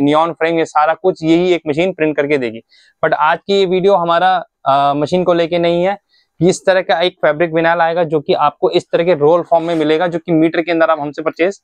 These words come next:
कर सकते हैं। इस विनाइल के अंदर जब आप प्रिंटिंग करते हैं तो एक साइड आपका आता है रफ, जो कि आपका प्रिंटिंग साइड है, और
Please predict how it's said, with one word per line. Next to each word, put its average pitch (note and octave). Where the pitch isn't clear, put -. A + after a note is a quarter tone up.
कर D3
सकते A#2+
हैं। G#2+
इस -
विनाइल F#3
के G3+
अंदर F#3+
जब F#3
आप F3+
प्रिंटिंग F#3
करते E3+
हैं F3
तो F#3+
एक F3
साइड F3+
आपका E3
आता E3+
है F#3+
रफ, E3
जो D#3
कि E3+
आपका F3
प्रिंटिंग D#3+
साइड D#3+
है, G3
और E3